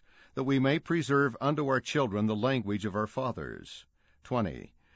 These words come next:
And also that we may preserve unto them the words which have been spoken by the mouth of all the holy prophets, which have been delivered unto them by the Spirit and power of God,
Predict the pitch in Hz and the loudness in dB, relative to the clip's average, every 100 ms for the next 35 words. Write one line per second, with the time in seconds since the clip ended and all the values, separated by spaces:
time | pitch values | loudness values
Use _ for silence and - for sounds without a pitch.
0 | _ - 139 185 180 160 143 139 123 131 | _ 0 2 4 2 0 0 2 2 2
1 | 131 120 107 147 151 143 135 127 127 123 | 0 -2 0 0 2 0 2 0 0 0
2 | 113 127 147 113 117 120 117 107 104 - | 0 0 0 0 -2 -2 -2 0 -2 -2
3 | 139 131 127 113 113 104 107 131 110 113 | -2 0 0 2 2 2 2 2 0 -2
4 | 90 - 135 160 185 165 113 127 104 - | -8 -2 2 2 2 -2 -2 -2 -2 -2
5 | 98 104 - - - - _ _ _ _ | -4 -4 -10 -14 -18 -20 _ _ _ _
6 | - 143 - 147 120 123 110 127 170 156 | -2 0 2 0 2 0 2 0 0 0
7 | 143 131 123 131 113 117 110 107 - - | 0 0 0 0 2 0 0 -2 -4 -2
8 | 143 143 - 117 104 127 123 127 127 - | 0 0 -2 -2 -2 -2 0 0 -2 -4
9 | 98 85 120 120 80 82 | -6 -4 0 0 -2 -6